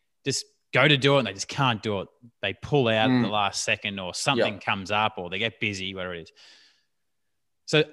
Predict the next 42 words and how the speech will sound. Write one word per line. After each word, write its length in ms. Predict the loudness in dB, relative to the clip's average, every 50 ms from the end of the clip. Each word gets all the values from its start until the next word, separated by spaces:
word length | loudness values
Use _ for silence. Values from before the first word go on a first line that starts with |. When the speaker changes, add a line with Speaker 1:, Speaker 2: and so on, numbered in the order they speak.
| -8 -4 2
Speaker 1:
are 120 | 2 4
they, 440 | 6 6 8 8 8 8 6 6 2 2 0
are 80 | 4
they, 260 | 4 6 6 4 2 2
like, 160 | 0 0 0 0 -4 _ _ _
person 440 | 2 4 6 6 6 4 4 2 2 4
A, 160 | 4 4 4 4
is 80 | 4
that 160 | 4 2 2
just 400 | 2 2 2 0 0 -4 -10 -18 _ _
normal 400 | -2 2 4 6 6 6 6 2 0
fear 340 | 0 0 4 4 6 6 6
that 120 | 4 4
we 220 | 2 2 2 4
all 220 | 6 6 6 6 4
experience? 800 | 4 2 -2 -4 0 2 4 4 6 6 4 4 2 2 0 -2
And, 140 | -2 0 0
you 80 | 2 2
know, 120 | 2 4
what 200 | 4 6 6 6
is 140 | 4 2 0
the 100 | -2 -6
fear 400 | -6 -6 -4 0 2 4 4 4
underneath 480 | 4 4 2 2 2 2 0 0 0
it? 100 | 0 -2
Well, 280 | 0 2 2 4 4 4
it's 120 | 2 4
ultimately 540 | 4 4 4 4 2 -2 -2 -2 -2 -2 -2
because 340 | -2 -4 -4 -4 -4 -4 -2
you 60 | -4
just 180 | -4 -4 -4 -4
wanna 160 | -2 -2 0
look 220 | 0 0 0 -2 0
good 220 | -2 0 0 0
and 80 | 0 -2
you 80 | -2
wanna 160 | -2 -2 -4 -6
be 100 | -6 -6
liked 340 | -4 -2 -2 -2 -4 -4
by 100 | -8 -8
everyone, 340 | -6 -6 -8 -8 -12 -12 -12
yeah? 220 | -8 -6 -6 -6